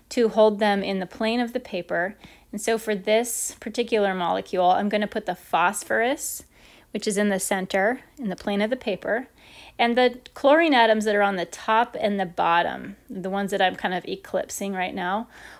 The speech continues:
we'll have those be in the plane of the paper as well, and those ones are always drawn with a straight line. The chlorine atom that is sticking off, off to the left,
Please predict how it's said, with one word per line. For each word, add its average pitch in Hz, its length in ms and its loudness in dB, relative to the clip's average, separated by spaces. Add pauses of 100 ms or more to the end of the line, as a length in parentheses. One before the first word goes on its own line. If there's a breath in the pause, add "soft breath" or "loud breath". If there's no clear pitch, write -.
(120 loud breath)
we'll 247 180 8
have 240 260 4
those 202 300 6
be 233 240 2
in 214 120 0
the 202 60 0
plane 202 280 0
of 196 100 -4
the - 100 -2
paper 196 380 0
as 185 280 0
well, 226 380 6
and 196 220 0
those 202 180 4
ones 196 220 0
are 185 80 2
always 202 400 4
drawn 202 260 4
with 202 140 -4
a 196 60 -6
straight - 320 -4
line. 202 320 -4 (500 soft breath)
The 214 60 -4
chlorine 277 400 4
atom 226 340 4
that 202 100 0
is 190 160 -2
sticking 233 460 -4
off, 208 360 -4
off 214 300 4
to 233 120 -4
the 196 140 -2
left, 170 580 -2